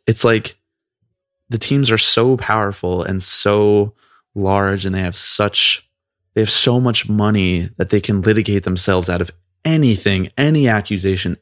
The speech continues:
anywhere. And it's like, you, you wonder why victims don't come forward. Well, it's, like, shit like this, because the people that they come forward to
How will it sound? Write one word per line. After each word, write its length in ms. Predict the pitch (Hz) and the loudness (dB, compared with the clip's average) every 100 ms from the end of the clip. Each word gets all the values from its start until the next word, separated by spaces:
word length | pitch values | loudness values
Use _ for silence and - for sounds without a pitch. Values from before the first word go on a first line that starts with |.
| - | -6
anywhere. 720 | 151 160 117 92 87 90 98 _ _ _ _ - | 0 2 2 2 2 0 -4 _ _ _ _ -2
And 100 | 113 | -2
it's 160 | 110 | 0
like, 380 | 123 117 117 - _ _ _ | 0 0 -2 -14 _ _ _
you, 240 | _ - - | _ -6 -4
you 180 | 123 123 | 0 0
wonder 480 | 120 113 131 120 104 | 2 2 2 2 0
why 640 | 87 92 92 92 90 90 92 _ _ _ - | 0 0 2 2 0 -4 -10 _ _ _ -10
victims 680 | 92 104 110 107 98 92 | -2 -2 0 -2 0 -2
don't 240 | 82 98 - | -2 -2 -2
come 240 | - 90 | -2 -2
forward. 540 | - - 104 87 90 90 | -2 0 2 2 0 0
Well, 200 | 98 95 | 0 0
it's, 220 | 110 - | -2 -2
like, 120 | 120 | -2
shit 300 | - - 131 | 2 2 0
like 200 | 139 95 | -2 -2
this, 380 | 95 135 87 - | 0 0 -2 -6
because 300 | 98 98 92 | -6 -4 -2
the 60 | |
people 260 | 92 120 127 | 0 0 0
that 60 | 104 | 0
they 100 | 104 | 0
come 220 | 113 95 | 0 -2
forward 340 | - 120 127 - | 0 2 2 0
to 280 | 92 90 | -2 -2